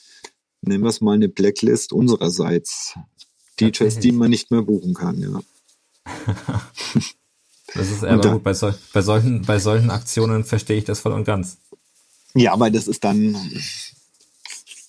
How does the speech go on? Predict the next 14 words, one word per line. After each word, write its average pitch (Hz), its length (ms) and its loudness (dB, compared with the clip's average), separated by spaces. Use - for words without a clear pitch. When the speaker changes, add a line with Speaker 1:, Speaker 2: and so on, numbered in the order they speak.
Speaker 1:
ja, 104 360 -4
man 110 180 2
kann, 107 320 0
da 104 140 2
kann, - 400 -2
kann - 180 0
man 117 120 4
einfach 104 240 0
nur 107 160 4
sagen, 95 320 2
mein 98 220 2
Gott, - 440 -2
braucht's - 480 -2
das? - 340 -4